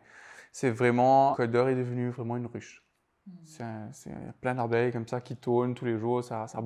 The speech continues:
Speaker 1: bouge de, de partout.
Speaker 2: Et, and yet, it doesn't feel, ça n'a pas l'air, vu que c'est tellement grand, on n'a pas l'impression que, que y a,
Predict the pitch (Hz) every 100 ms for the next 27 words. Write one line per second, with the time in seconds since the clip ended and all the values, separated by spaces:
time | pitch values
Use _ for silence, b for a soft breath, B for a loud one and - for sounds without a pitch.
0 | 117 135 135 131 127 123 123 127 143 -
1 | 123 - 131 _ - 226 220 - 208 202
2 | 226 269 294 - 214 180 220 254 254 -
3 | 254 254 240 - - 208 208 - 247 247
4 | 240 233 226 - B B B _ - 117
5 | 208 254 277 285 262 214 220 226 175 175
6 | 196 254 214 185 185 226 233 220 196 202
7 | 208 214 214 202 196 185 185 - _ -
8 | 175 - 170 180